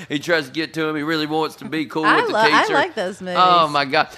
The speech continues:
Speaker 1: Or they're swimming,
Speaker 2: <clears throat>
Speaker 1: right?
Speaker 2: Freedom
Speaker 1: Or they're,
Speaker 2: Riders. Have you seen
Speaker 1: hey,
Speaker 2: Free-, Freedom
Speaker 1: or
Speaker 2: Riders
Speaker 1: they're
Speaker 2: is good.
Speaker 1: swimming, or they're doing some kind of sport, like swimming, like the mo-, the stupidest sport ever. Or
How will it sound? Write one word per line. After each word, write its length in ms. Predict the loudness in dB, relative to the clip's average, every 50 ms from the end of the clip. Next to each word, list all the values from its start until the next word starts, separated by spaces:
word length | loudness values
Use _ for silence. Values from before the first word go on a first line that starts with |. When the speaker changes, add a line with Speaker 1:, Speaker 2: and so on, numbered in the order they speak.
| 2 4
Speaker 1:
Or 260 | 6 6 8 6 6
they're 220 | 6 4 4 2
swimming, 680 | 2 -2 -4 -2 0 2 4 4 4 4 2 0 0 -2
Speaker 2:
<clears throat> 180 | -4 -6 0 2
Speaker 1:
right? 240 | 4 6 6 6 6
Speaker 2:
Freedom 160 | 4 4 4
Speaker 1:
Or 80 | 4 4
they're, 80 | 6 6
Speaker 2:
Riders. 440 | 6 6 6 4 2 0 0 -2 -4
Have 120 | -4 -4
you 80 | -4 -6
seen 160 | -2 2 2
Speaker 1:
hey, 160 | 2 2 2
Speaker 2:
Free-, 200 | -2 -4 -6 -6
Freedom 340 | -6 -6 -6 -6 -6 -2 0
Speaker 1:
or 60 | 2
Speaker 2:
Riders 240 | 2 4 4 2 2
Speaker 1:
they're 140 | 2 0 0
Speaker 2:
is 100 | -2 -4
good. 120 | -6 -2 0
Speaker 1:
swimming, 360 | 2 2 2 0 -2 -4 -2
or 180 | 0 0 2
they're 140 | 2 2 0
doing 220 | 0 0 -2 -2 -4
some 180 | -6 -8 -8 -4
kind 200 | -4 -4 -4 -4
of 40 |
sport, 540 | -8 -10 -2 0 0 2 2 2 0 0 -2 -4
like 200 | -6 -6 -6 -10
swimming, 720 | -12 -12 -10 -6 -4 -2 0 0 0 -2 -4 -4 -4 -4
like 260 | -2 -2 -2 0 -2
the 80 | -6 -4
mo-, 240 | -2 -2 -2 -2 -6
the 100 | -8 -10
stupidest 560 | -10 -10 -8 -6 -6 -6 -6 -6 -8 -8 -10
sport 460 | -8 -4 -2 0 2 2 2 0 0 0
ever. 420 | 0 2 2 2 0 -2 -4 -4 -6 -12 -20 -20 -8 _ -2
Or 380 | 0 2 2 0 0 -2 -4